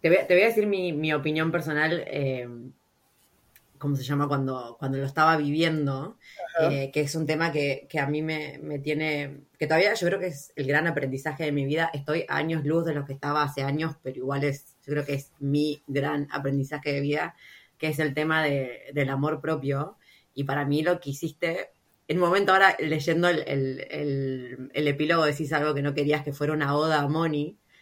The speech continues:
Speaker 1: pero yo
Speaker 2: Ujú.
Speaker 1: creo que más que una oda a Moni es una oda a, a todas. Y, y ahí me encantaría, eh, o sea, yo leo la forma en que te hablás y ahí me encantaría hablarme así algún día.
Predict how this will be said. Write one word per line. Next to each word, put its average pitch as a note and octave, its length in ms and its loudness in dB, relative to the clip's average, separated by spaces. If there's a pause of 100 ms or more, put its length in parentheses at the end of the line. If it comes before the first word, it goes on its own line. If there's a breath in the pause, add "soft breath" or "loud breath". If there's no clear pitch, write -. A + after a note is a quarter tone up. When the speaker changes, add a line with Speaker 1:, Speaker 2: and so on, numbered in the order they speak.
(180 soft breath)
Speaker 1:
pero A3+ 140 8
yo C4 120 10
Speaker 2:
Ujú. - 20 10
Speaker 1:
creo G#3+ 160 6
que F3 80 2
más F#3 160 -2
que A3 100 2
una G#3 200 6
oda G3 220 4
a F3 40 2
Moni E3 300 0
es E3 100 -6
una D#3 260 2
oda D#3+ 260 4
a, C3 300 -8 (200)
a C3+ 140 -12
todas. D3+ 680 -2
Y, C#3 360 -4 (480)
y D#3 120 -2
ahí D3 140 2
me F3+ 100 4
encantaría, D#3 920 0 (500 soft breath)
eh, C#3 640 -6 (300)
o - 20 -18
sea, D3+ 120 -2
yo E3 140 4
leo G3+ 420 4
la D#3 140 0
forma E3+ 220 0
en F3+ 60 -2
que E3 100 -2
te C#3+ 120 -2
hablás D3 640 0
y D3+ 100 -6
ahí C#3+ 120 0
me E3+ 100 0
encantaría C#3+ 720 -2
hablarme C#3+ 580 0
así C#3+ 260 -2
algún C3+ 260 -2
día. C3+ 200 -2